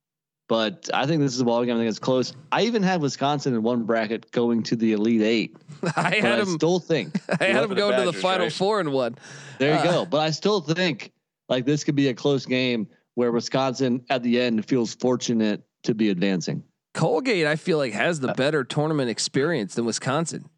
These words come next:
Speaker 2: The, I mean, the, the, the year prior, remember they took Tennessee to overtime, uh, uh, the tournament prior, not the year prior.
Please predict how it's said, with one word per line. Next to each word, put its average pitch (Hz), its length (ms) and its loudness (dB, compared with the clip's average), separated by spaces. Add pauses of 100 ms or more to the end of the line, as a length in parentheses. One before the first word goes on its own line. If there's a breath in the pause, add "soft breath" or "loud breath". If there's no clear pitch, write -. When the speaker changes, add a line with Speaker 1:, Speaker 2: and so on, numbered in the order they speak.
(140)
Speaker 2:
The, 135 280 -2
I - 40 0
mean, 127 360 0
the, 123 120 0
the, 110 140 -2
the 104 240 -4
year 160 220 0
prior, 156 280 0
remember 147 240 -2
they 147 160 0
took 151 340 -4
Tennessee 170 400 -2
to 156 80 2
overtime, 120 760 -2 (720 soft breath)
uh, - 40 -2
uh, 117 920 -2
the 101 100 -2
tournament 147 460 -4
prior, 101 260 -2
not 117 160 -2
the 113 80 -4
year 117 220 0
prior. 95 340 -2